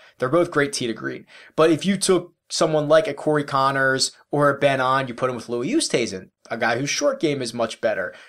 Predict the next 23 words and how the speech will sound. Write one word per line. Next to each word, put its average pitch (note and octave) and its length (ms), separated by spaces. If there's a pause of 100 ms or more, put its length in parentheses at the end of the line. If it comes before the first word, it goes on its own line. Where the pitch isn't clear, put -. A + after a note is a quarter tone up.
(120)
Um, B2 220
C D#3+ 180
T G3 160
Pan D4 340
can - 120
get C#3 160
the B2 120
hot, C3 220
the, B2 380
the B2 160
putter A#2+ 320
hot A2+ 420
in, B2+ 160
in C3 120
some A2+ 240
cases. A2 360
Like, C3+ 180 (380)
those A3+ 420
are E3 920
probably F3+ 720
more D3 260
natural C#3 580
fits - 640